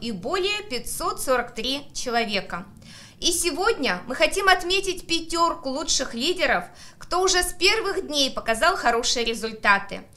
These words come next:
И это вы сейчас увидите на слайде. Калимулина Гузель, лидер группы из Уфы. Лощенов Владимир, лидер группы из Нур-Султана. Бейтуганова Рая, лидер группы из Нальчика. Полетаева Раиса, менеджер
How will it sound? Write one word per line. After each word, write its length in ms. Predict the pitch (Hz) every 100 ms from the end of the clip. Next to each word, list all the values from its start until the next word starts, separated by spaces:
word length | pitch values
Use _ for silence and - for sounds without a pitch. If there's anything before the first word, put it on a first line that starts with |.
| - - -
И 80 |
это 500 | 294 - 294 311 254
вы 140 | 202 381
сейчас 340 | - 311 302
увидите 380 | 254 254 247 254
на 120 | 247
слайде. 520 | 247 247 226 190 185
Калимулина 720 | - 330 359 370 359 302 240
Гузель, 520 | 202 214 196 196 196 -
лидер 320 | 240 311 320
группы 400 | 269 330 349 320
из 260 | 302 269 -
Уфы. 480 | 277 - 247 180 - - - - -
Лощенов 600 | 277 392 - 415 392 -
Владимир, 640 | 302 277 254 226 180 170 -
лидер 340 | 247 262 269
группы 340 | 269 311 - 320
из 100 | 269
Нур-Султана. 1000 | 302 311 - 302 269 269 247 202 175 - - 180
Бейтуганова 800 | 302 302 320 320 370 349 320
Рая, 440 | 311 269 202 175 -
лидер 320 | - 240 254 240
группы 320 | 294 - 285
из 160 | 269
Нальчика. 720 | 254 269 240 - - - 170 - - - - -
Полетаева 680 | 330 381 381 359 339 269 247
Раиса, 500 | 233 - - 196 180
менеджер 440 | 220 247 240 262